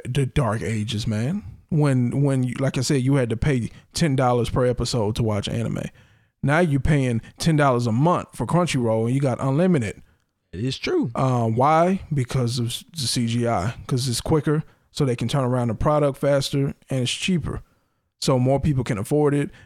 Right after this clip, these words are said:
Speaker 1: and they can make more of it, and they can just continue to produce it.
Speaker 2: But you know what? Like, there's something so classic and so ageless about those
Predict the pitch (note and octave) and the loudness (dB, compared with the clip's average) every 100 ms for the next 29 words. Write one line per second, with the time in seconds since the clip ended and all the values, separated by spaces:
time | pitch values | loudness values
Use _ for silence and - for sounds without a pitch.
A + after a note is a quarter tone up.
0 | - B2+ A#2+ A#2+ A#2+ A#2+ A2+ G2 D3 D3 | -4 -4 -2 0 0 0 -2 0 2 2
1 | D3 - - _ _ - - B2 A#2 A2 | 2 -2 -12 _ _ -10 -6 -4 -2 -2
2 | A#2 B2 A2 A2 - B2+ C#3 B2 G#2+ F2 | -2 -4 -4 -4 -2 -2 -2 -2 -2 -4
3 | - - D#2+ D#2+ - - - - _ _ | -6 -6 -6 -6 -8 -14 -20 -20 _ _
4 | _ _ _ _ - F#3+ - D4+ D4 C#4 | _ _ _ _ -6 -6 -4 -6 -6 -6
5 | C4 C4 - F3 C3+ - _ _ _ _ | -6 -6 -4 -4 -4 -6 _ _ _ _
6 | _ D#3+ D#3+ - A3+ A3+ F3 - E3 D#3+ | _ -4 -2 -4 -4 -4 -6 -4 -4 -4
7 | C3+ - - C3+ B2+ - D3+ - - _ | -4 -6 -6 -4 -4 -4 -8 -8 -16 _
8 | _ _ _ _ _ _ _ _ C3 A2+ | _ _ _ _ _ _ _ _ -4 -4
9 | - C3 A#2 A#2+ B2 B2+ B2 - A2+ A2+ | -2 -2 -2 -2 -2 -4 -4 -6 -4 -4
10 | A2+ - A2+ A2 | -4 -4 -4 -4